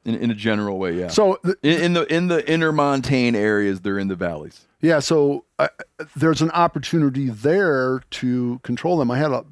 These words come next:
Speaker 2: long conversation with this guy about it, and, uh, con-, to be able to control both the number of deer, 'cause he has some of the same concerns I do. You know, damage to the ecosystem, damage to, uh, to plants that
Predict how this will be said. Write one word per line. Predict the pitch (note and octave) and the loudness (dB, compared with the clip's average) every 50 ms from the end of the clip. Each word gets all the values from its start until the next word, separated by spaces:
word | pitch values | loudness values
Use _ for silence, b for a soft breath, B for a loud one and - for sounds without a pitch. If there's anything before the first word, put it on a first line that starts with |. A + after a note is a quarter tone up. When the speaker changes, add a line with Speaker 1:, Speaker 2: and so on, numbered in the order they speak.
| - | -8
Speaker 2:
long | F#3 C3 C3 C3+ C3 | -4 -2 -2 -2 -2
conversation | - B2+ C3 A#2+ A2 - - E3+ F#3+ - - D3 C3+ | -4 -4 -6 -6 -6 -6 -6 -6 -6 -6 -8 -10 -12
with | B2 | -10
this | - C3+ B2 - | -12 -12 -12 -10
guy | - C3+ B2 | -8 -6 -6
about | A#2+ A#2 A2+ A#2+ A#2+ B2 B2 | -6 -6 -4 -4 -4 -4 -6
it, | B2 A#2+ A#2+ | -8 -10 -10
and, | A#2 A#2 G#2+ b b b b b b b b b - | -12 -12 -14 b b b b b b b b b -4
uh, | A#2+ A#2 A2 A2 | -2 -2 -2 -2
con-, | - C3 B2 A#2+ C#3+ C3+ B2 A#2 | -2 -4 -4 -4 -6 -10 -10 -8
to | - - B2 | -8 -6 -2
be | B2 B2+ | -2 0
able | B2 A#2 | 0 -2
to | A#2 B2+ | -4 -8
control | - - A#2 - - C3 B2+ B2 B2 B2 | -6 -6 -6 -4 -2 -2 0 0 0 0
both | A2+ A2 A#2+ A2+ G#2 - | 0 -2 -2 -2 -2 -4
the | A#2 A2+ | -6 -2
number | B2 D3+ F#3 D#3 B2+ | -2 0 0 0 -2
of | A2 G#2+ | -4 -4
deer, | A2 A#2 C3+ | -4 -4 -4
'cause | - - C#3 - | -2 -4 -4 -2
he | G3 C4 | 0 0
has | C4 G3 C3 A2 | 2 0 0 -2
some | - B2 - - C#3+ C3+ | -4 -6 -2 0 0 0
of | C3 | 0
the | B2+ | -2
same | - - D3 C#3 C#3 | -2 0 0 0 0
concerns | - - - C#3+ D3 B2+ D3+ D#3+ D3+ C3 | -2 -4 -6 -6 -4 -2 -2 -2 -2 -2
I | D3+ G#3 C#4 C#4 | -2 -2 -2 -4
do. | D#3+ A2+ A#2 A2+ G#2+ B B B B B B _ | -4 -6 -6 -8 -10 B B B B B B _
You | - C3 | -2 -2
know, | A#2+ | -2
damage | A#2 A2 C3 C3 C3+ C#3+ C#3 B2+ - - | 0 2 2 4 4 4 2 0 -2 -4
to | B2+ | -2
the | A#2+ A#2+ C#3+ F3+ A3 | -2 -2 -2 -2 -2
ecosystem, | G#3+ G#3+ D#3 A#2+ - B2+ A#2 G#2 - - A#2 A2 | -2 -2 -2 -2 -2 -6 -6 -6 -8 -10 -10 -8
damage | G#2 A#2+ A#2 A#2 A#2 A#2+ A2 - | -6 -4 -4 -2 -4 -4 -6 -6
to, | - B2+ A#2+ A#2 A#2 B2 - - B2+ B2 - _ | -4 -4 -2 -2 -4 -6 -10 -14 -16 -16 -10 _
uh, | B2 A#2 A2+ A2+ C3 - - | -4 -4 -4 -4 -6 -8 -6
to | - A#2+ A2 | -6 -6 -6
plants | - - B2 C3+ E3 G#3 - - - | -6 -4 -2 0 0 0 -2 -4 -6
that | A2 G#2+ - B | -6 -6 -6 B